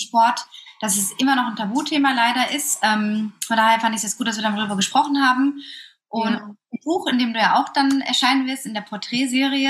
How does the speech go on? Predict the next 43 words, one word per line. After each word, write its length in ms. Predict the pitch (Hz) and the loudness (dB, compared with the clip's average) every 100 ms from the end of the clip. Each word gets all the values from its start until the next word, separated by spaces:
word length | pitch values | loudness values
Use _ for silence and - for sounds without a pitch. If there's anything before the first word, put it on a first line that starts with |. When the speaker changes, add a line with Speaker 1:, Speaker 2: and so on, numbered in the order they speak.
| 285 | 2
Speaker 1:
habe 140 | 240 262 | 2 2
ich 60 | |
Speaker 2:
Ah, 160 | 240 180 | 0 -2
Speaker 1:
auch 100 | - | -4
Speaker 2:
beim 80 | 185 | -4
Speaker 1:
über 60 | 269 | -2
Speaker 2:
Buch, 220 | 262 - - | -2 -2 -6
genau. 320 | 175 180 175 | -4 -4 -6
Speaker 1:
den 500 | 233 - 277 254 247 | -4 -2 -2 -2 -8
Zyklus 420 | - - - - | -8 -10 -6 -4
geschrieben, 440 | 466 - - 202 208 | -4 -6 -8 -10 -6
ja. 180 | - 202 - - - - - _ - | 2 2 0 -14 -20 -20 -20 _ 0
Also 280 | 233 240 233 | 2 2 0
Speaker 2:
Mhm. 180 | 277 - _ - - | -4 -10 _ -14 -4
Speaker 1:
sehr 140 | 262 240 | -2 -2
interessant, 580 | - - 269 214 180 | -6 -4 -2 -2 -2
ja. 180 | 202 190 - | -2 -2 0
Vielleicht 380 | 196 190 190 - | -2 0 -4 -4
kann 100 | 220 | -2
man 80 | |
das 140 | 208 202 | -2 0
ja 80 | 202 | 2
mal 160 | 185 | 2
auch 60 | 196 | 2
weiterentwickeln, 640 | 208 254 214 208 220 208 | 0 0 -4 -6 -6 -8
keine 240 | 196 196 - | -4 0 0
Ahnung. 400 | 208 233 240 233 _ _ _ _ _ _ | 0 0 0 -4 _ _ _ _ _ _
Speaker 2:
Ja. 100 | 175 | -2
Speaker 1:
Ich, 80 | 185 202 196 202 _ _ _ _ 226 | 0 0 -4 -16 _ _ _ _ 0
wir 60 | |
haben 60 | 226 | 2
leider 300 | 226 269 247 - | 2 4 2 0
jetzt 320 | - - _ _ _ - | -10 -12 _ _ _ -4
nur 140 | 247 | 0
noch 200 | 233 233 | 2 2
wenige 280 | 277 277 247 | 2 2 2
Minuten, 540 | 240 311 - 302 302 233 | 0 0 -2 -2 -2 0
ähm, 260 | 226 220 | 0 -2
würd 180 | 226 - | -6 0
einfach 280 | 226 233 226 | 0 0 -2
gerne 320 | 226 220 220 | 0 0 0
langsam 300 | 214 214 208 196 | 0 -2 -2 -2
abschließen. 580 | - - 302 311 339 | 0 0 0 0 0